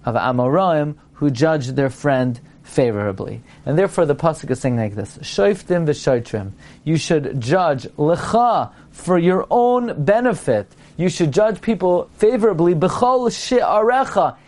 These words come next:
in every hashara, in every estimation, and every time you see something in your friend, you should always be misha'er. In all of your estimations, you should judge favorably for yourself,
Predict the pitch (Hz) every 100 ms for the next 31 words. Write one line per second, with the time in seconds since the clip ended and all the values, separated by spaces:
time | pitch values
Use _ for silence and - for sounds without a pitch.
0 | _ _ 185 196 - 269 240 262 254 240
1 | - - 208 214 - 247 254 226 147 131
2 | 139 151 202 233 - 196 190 - 185 220
3 | 233 - 143 117 - - - 151 214 247
4 | 208 208 220 208 180 - 220 - 208 190
5 | 185 175 160 - 202 170 127 - - -
6 | 151 - 165 160 214 220 196 165 - -
7 | - - - - - 175 175 139 156 175
8 | - - 202 180 156 139 135 139 220 226
9 | 180 185 190 185 175 - _ - - 185
10 | - 208 202 262 247 - 220 202 180 185
11 | 185 139 214 214 180 - 226 220 208 214
12 | 220 - 240 233 214 214 - 320 349 269
13 | 147 -